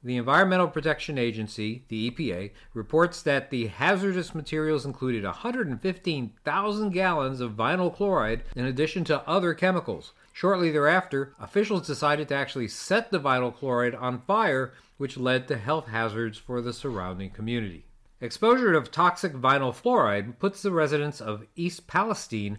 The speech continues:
Ohio, at risk due to contaminated air and possibly the water supply. In the air, vinyl chloride is an irritant. If the water is contaminated, vinyl chloride can enter the air when the water is used for showering, cooking,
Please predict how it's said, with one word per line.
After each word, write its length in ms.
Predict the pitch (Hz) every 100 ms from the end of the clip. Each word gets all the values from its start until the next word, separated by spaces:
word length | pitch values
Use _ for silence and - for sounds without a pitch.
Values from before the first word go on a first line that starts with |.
| -
Ohio, 600 | 117 104 - 208 151 123
at 140 | 120 113
risk 320 | 135 185 - 135
due 240 | 123 139 151
to 380 | - 127 127
contaminated 760 | 127 151 - 107 104 107 107 113
air 280 | 135 135 104
and 120 | 92
possibly 520 | - 233 226 135 113
the 100 | 117
water 200 | 135 196
supply. 400 | 185 135 98 - 143 _ -
In 120 | 120
the 140 | 143
air, 260 | 208 202 180
vinyl 280 | 160 170 170
chloride 360 | 143 120 131
is 160 | 135 131
an 80 | 175
irritant. 460 | 185 190 - 87 -
If 120 | 95
the 100 | -
water 260 | 117 208 247
is 100 | 175
contaminated, 680 | 135 117 110 98 95 90 123 - _ -
vinyl 240 | 123 139
chloride 360 | 127 113 120 123
can 160 | 131
enter 380 | - 170 233 233
the 180 | 139 113
air 160 | 101 113
when 240 | 113 123
the 80 | 135
water 320 | 120 110 120
is 100 | 113
used 240 | 110 110 -
for 160 | 143
showering, 580 | 127 127 104 104 117 123
cooking, 460 | 127 123 110 113